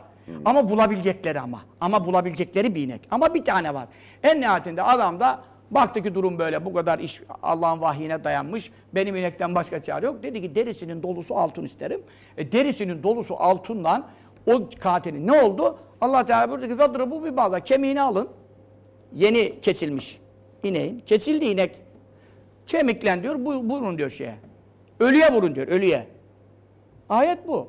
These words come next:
Speaker 2: E şimdi gel bunu, bir şey diyeceğim de şey, ilahiyatçıya inandır. Ateist de demiyorum. <laughs> Ha, anladınız siz.
Speaker 1: Peki.
Speaker 2: Şimdi geliyor, "Vurun." diyor, vurdu. Ayet meali.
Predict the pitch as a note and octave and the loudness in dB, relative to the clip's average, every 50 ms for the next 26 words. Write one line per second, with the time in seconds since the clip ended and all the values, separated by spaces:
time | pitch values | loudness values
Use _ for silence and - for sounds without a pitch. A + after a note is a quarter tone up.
0 | - - - D3 C#3+ - G3+ F#3 A3+ A3+ G#3+ A3 A3 A3+ A3 - - - - - | -10 -10 -10 -10 -8 -8 -4 -2 -2 -2 -2 -6 -8 -10 -12 -14 -18 -20 -20 -20
1 | - _ _ - - - G#3 G3+ F3 F#3 F3 A#3 B3+ C#4 B3+ F#3 D3+ D#3+ E3+ F#3 | -20 _ _ -16 -10 -4 -4 -4 -4 -4 -6 -6 -6 -6 -6 -8 -8 -4 -2 -2
2 | F3+ F3+ F3 D#3 D3+ - - A3 A#3+ A#3+ A#3 A#3+ A#3+ A3 A3 F3+ F3 - - _ | 0 0 -2 -4 -6 -8 -10 -8 -8 -8 -6 -6 -6 -6 -6 -10 -12 -14 -16 _
3 | - - - _ _ _ _ _ _ _ _ _ _ _ - - - _ - _ | -20 -20 -20 _ _ _ _ _ _ _ _ _ _ _ -20 -20 -20 _ -14 _
4 | - F3 F3 - G#3 G3+ G3+ - G#3+ F#3 A3+ A3 G#3+ F3+ C#3 B2+ B2+ A#2 - - | -4 -4 0 2 0 0 0 -2 -4 -2 -2 -2 -4 -4 -8 -10 -10 -14 -18 -20
5 | - - - - - G3 - - - A#3+ A#3+ - - - - - G#3 E3 F3 - | -18 -16 -10 -4 -2 -2 0 2 4 4 4 4 2 2 2 2 2 2 2 2
6 | - G#3 A#3 A#3+ A#3+ A#3+ G#3 A#3 A3 G3+ F#3 - - C#3 C3 C#3 C#3 - - - | 2 2 4 4 4 4 4 4 2 0 -2 -4 -6 -8 -4 -4 -6 -6 -8 -16
7 | - - - A3 A#3+ D#4+ E4 D4+ C4+ E4 F4 F4+ F#4 F4+ D#4 - - - - F#3+ | -8 0 2 4 4 4 4 4 6 6 6 8 8 6 6 4 0 -8 -4 2
8 | A3 E4 F#4+ G#4 F#4+ D#4 B3+ A3+ C4+ E4+ G4 F#4 D4+ B3+ - - F4 D4+ F4+ G#4 | 4 6 6 6 6 6 4 4 4 4 4 4 4 2 2 4 6 6 6 6
9 | A4+ A#4+ A#4 - C#4 A#3 G3 E3+ D3+ C3 | 6 4 4 4 4 4 4 4 2 -2